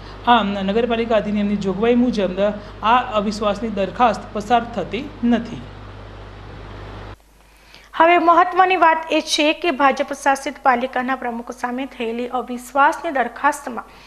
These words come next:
Speaker 2: આજની બેઠકમાં ભાજપના ત્રેવીસ નગરસેવકોમાંથી માત્ર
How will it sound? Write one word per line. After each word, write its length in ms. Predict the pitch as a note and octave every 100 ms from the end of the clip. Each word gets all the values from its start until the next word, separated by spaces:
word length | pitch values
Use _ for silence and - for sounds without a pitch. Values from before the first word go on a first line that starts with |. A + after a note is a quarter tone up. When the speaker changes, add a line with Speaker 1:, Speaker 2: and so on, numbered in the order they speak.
| - - - -
Speaker 2:
આજની 500 | D#4 E4+ E4+ F#4+ G#4+
બેઠકમાં 640 | F4+ D#4 D#4 D#4+ D#4+ E4 E4+
ભાજપના 580 | D4+ C4 C#4+ C#4 C#4+ D4
ત્રેવીસ 500 | C#4 C4+ C#4 D#4 -
નગરસેવકોમાંથી 1080 | C#4 C4 C#4 C4+ B3+ B3 B3+ B3+ C4 C4 D#4 D4
માત્ર 260 | B3+ A#3+